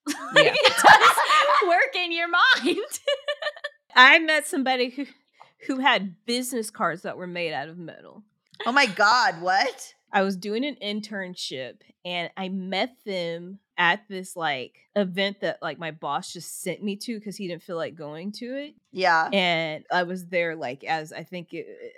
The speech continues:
Speaker 2: my thing said, like, I was, like, a, some type of producer. I was an intern. But, um,
Speaker 1: Is this the guy you were telling me about?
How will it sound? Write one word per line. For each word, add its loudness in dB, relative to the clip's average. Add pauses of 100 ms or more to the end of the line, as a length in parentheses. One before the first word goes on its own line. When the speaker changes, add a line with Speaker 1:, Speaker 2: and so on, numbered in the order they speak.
(160)
Speaker 2:
my -6
thing -10
said, -14
like, -10
I -10
was, -16
like, -14
a, -18 (480)
some 0
type -4
of -18
producer. -16
I -2
was -10
an -12
intern. -20 (420)
But, 6
um, 0 (600)
Speaker 1:
Is -4
this -2
the -2
guy 0
you -4
were -6
telling -8
me -6
about? -6